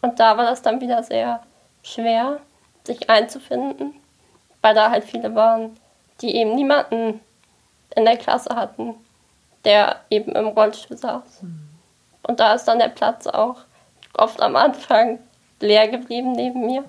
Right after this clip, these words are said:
Speaker 2: Mhm.
Speaker 1: Das hat auch eine Weile gedauert.
Speaker 2: Mhm.
Speaker 1: Da hab ich das dann wieder gemerkt. Weil oft in meinem Alltag vergesse ich das auch,
Speaker 2: Hm.
Speaker 1: dass ich anders bin. Weil für mich ist das ja normal.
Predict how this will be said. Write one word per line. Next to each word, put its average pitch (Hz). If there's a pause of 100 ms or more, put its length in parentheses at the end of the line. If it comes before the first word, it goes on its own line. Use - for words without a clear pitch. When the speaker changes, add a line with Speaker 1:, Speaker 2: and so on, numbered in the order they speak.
(180)
Speaker 2:
Mhm. 175 (340)
Speaker 1:
Das - (880)
hat 247
auch 254
eine 226
Weile 226
gedauert. 226 (140)
Speaker 2:
Mhm. 170 (260)
Speaker 1:
Da 240
hab 220
ich 240
das -
dann 240
wieder 220
gemerkt. 226 (720)
Weil 214
oft -
in 247
meinem 220
Alltag 233 (460)
vergesse 269
ich -
das -
auch, 214 (360)
Speaker 2:
Hm. 151 (200)
Speaker 1:
dass 240
ich 247
anders 214
bin. 262 (760)
Weil 214
für -
mich 247
ist -
das -
ja 226 (840)
normal. 226